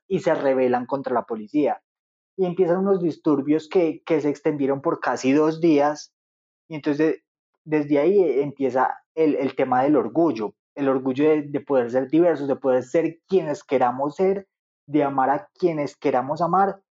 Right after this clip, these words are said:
sin que nadie nos diga nada, porque es nuestro derecho por el simple hecho de ser humanos.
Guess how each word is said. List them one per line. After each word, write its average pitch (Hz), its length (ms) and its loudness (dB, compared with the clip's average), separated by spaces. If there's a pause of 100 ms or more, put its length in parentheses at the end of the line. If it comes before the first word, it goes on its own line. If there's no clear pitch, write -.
(260)
sin 165 240 -2
que 170 120 0
nadie 151 260 0
nos 165 160 -6
diga 135 240 -2
nada, 170 220 0
porque 135 220 -4
es 123 60 -6
nuestro 127 280 -2
derecho 123 340 0
por 165 140 -2
el 131 80 -4
simple 123 260 -6
hecho 139 160 -6
de 143 60 -4
ser 120 120 -4
humanos. 131 520 -2